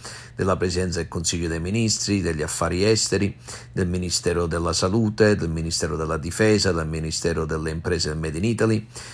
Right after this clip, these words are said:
dell'Ambasciata d'Italia a Ottawa in Canada, del Consolato Generale Italiano a Vancouver e dell'Istituto Superiore della Sanità e dell'enea.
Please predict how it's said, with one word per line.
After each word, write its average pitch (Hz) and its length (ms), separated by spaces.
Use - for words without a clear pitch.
dell'Ambasciata 98 680
d'Italia 82 520
a 90 80
Ottawa 92 360
in 90 140
Canada, 107 400
del 95 160
Consolato 85 440
Generale 85 360
Italiano 85 580
a 87 100
Vancouver 92 640
e - 100
dell'Istituto 98 680
Superiore 95 520
della 85 180
Sanità 107 460
e 76 100
dell'enea. 76 580